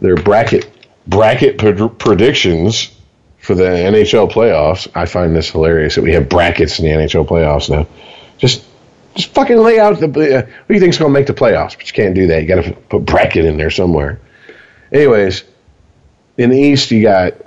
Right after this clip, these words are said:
Bruins, Tampa Bay, Maple Leafs,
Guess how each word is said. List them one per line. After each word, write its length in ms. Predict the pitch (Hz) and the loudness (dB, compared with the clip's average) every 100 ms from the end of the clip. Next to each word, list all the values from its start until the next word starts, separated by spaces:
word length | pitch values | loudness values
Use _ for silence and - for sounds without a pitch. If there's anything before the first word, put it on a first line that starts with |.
| _ _ _ _ _ - | _ _ _ _ _ -8
Bruins, 480 | 113 123 123 117 - | 0 2 4 2 0
Tampa 300 | 120 113 107 | -2 -2 -2
Bay, 520 | 107 98 95 92 92 _ _ _ _ _ _ - | 0 2 2 0 -4 _ _ _ _ _ _ -2
Maple 360 | 104 104 90 | 0 2 0
Leafs, 460 | 90 87 85 - | 2 0 0 -4